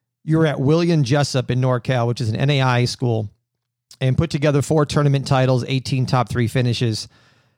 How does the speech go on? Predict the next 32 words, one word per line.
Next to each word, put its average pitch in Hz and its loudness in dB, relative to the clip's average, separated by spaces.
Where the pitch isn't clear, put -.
and 135 2
have 143 2
since 175 0
retired 147 0
from 131 -2
there, 120 2
Tim. 127 -2
But 117 0
kinda 294 -2
go 233 2
into 190 2
your 165 2
experience, 170 0
and 139 -2
how 185 -2
did 214 -4
you 185 -2
get 175 -2
the 185 -2
job 143 2
at 127 -2
William 147 2
Jessup 131 0
after 147 2
a 135 4
two-year 135 2
sabbatical 120 -2
that 123 -6
we're 123 0
gonna 117 0
get 104 -2
into? 101 -6